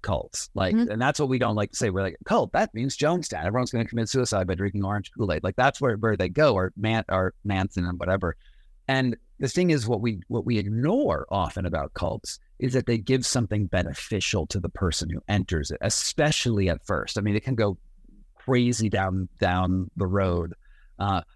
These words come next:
Speaker 1: but at first, usually, like, a technique they teach or the community or something makes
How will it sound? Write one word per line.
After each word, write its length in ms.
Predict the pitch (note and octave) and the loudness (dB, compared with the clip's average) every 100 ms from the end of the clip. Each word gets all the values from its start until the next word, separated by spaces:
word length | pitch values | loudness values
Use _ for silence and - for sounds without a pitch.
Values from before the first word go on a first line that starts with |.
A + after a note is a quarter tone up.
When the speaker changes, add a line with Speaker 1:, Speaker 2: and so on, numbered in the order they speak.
| _ | _
Speaker 1:
but 140 | C#3 | 2
at 180 | G#2+ - | 2 -2
first, 540 | - C#4 G3 A#2+ - - _ _ - - - - - - - _ - - - | -2 2 2 0 -4 -8 _ _ -20 -20 -20 -20 -20 -20 -20 _ -20 -20 -10
usually, 420 | C3+ D#3 D#3 D3+ | 0 2 4 2
like, 180 | C3 A2+ | 2 0
a 60 | G2 | -2
technique 520 | - - C#3 E3+ - | -4 -2 0 0 2
they 140 | D3+ | 0
teach 360 | C#3 - C3+ A#2+ | 0 0 0 0
or 120 | G2 | -2
the 60 | - | -4
community 680 | - A#2 C#3+ D3+ C#3+ C3 A#2+ | -4 0 4 4 2 2 0
or 160 | E2+ | 0
something 760 | G#2+ - - F3+ F3 - B2+ A2+ | -2 -2 2 2 0 0 2 2
makes 400 | A2 - - | 0 -2 -10